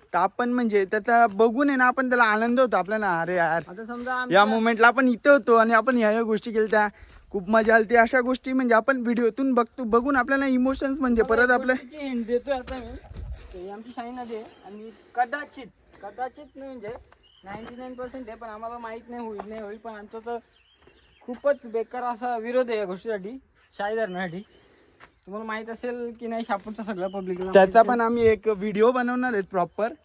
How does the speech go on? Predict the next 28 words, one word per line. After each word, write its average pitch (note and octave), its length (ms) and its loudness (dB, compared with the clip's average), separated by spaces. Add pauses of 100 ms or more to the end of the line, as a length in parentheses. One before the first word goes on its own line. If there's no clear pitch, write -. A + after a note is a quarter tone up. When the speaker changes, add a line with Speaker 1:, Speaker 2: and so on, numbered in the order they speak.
Speaker 2:
बघू F#3+ 180 -10
आता G#3+ 180 -6
जेव्हा G#3 320 -4
कधी G#3 260 -12
Speaker 1:
हां. D#3+ 440 -6
Speaker 2:
टाइम G3 140 -6
भेटेल. D#3+ 260 -12 (280)
Speaker 1:
आम्ही F3+ 200 -6
दोघं G3+ 220 2
मिळून A3 260 -4
बनवणार F#3 420 -4
आहे. G#3+ 100 -2 (500)
तर G3+ 60 0
आमचा A3+ 240 2
मेन B3+ 280 0
उद्देश C4+ 300 -4
काय C4+ 220 0
आहे A#3+ 100 2 (460)
की A#3 80 -4
म्हणजे B3+ 400 6
आता A#3+ 260 4
आपण C#4 280 0
व्हिडिओ G#3+ 320 4
बनवू A3 220 0
ना, A#3 160 -2 (200)
आता F3 180 0
हे A3 180 4
आमचं A3+ 480 0